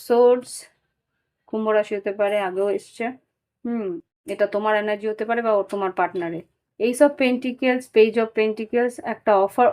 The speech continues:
সে কিন্তু দিতে চায় লং টার্ম রিলেশনশিপে। King of Pentacles, ওকে, হতে পারে বৃষভ, কন্যা, মকর।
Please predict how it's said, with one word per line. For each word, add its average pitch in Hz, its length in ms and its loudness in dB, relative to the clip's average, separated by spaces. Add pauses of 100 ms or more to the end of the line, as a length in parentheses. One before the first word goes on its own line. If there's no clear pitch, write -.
(100)
সে 220 100 2 (160)
কিন্তু 190 200 -2 (100)
দিতে 190 220 0 (100)
চায় 233 200 4 (500)
লং 240 140 6 (140)
টার্ম 247 180 4 (100)
রিলেশনশিপে। 190 720 -4 (320)
King 240 160 2 (100)
of 220 140 0
Pentacles, 190 640 -2 (1000)
ওকে, 269 200 0 (380)
হতে 208 220 -2
পারে 226 200 0
বৃষভ, 220 300 -4
কন্যা, 214 300 -2
মকর। 208 400 2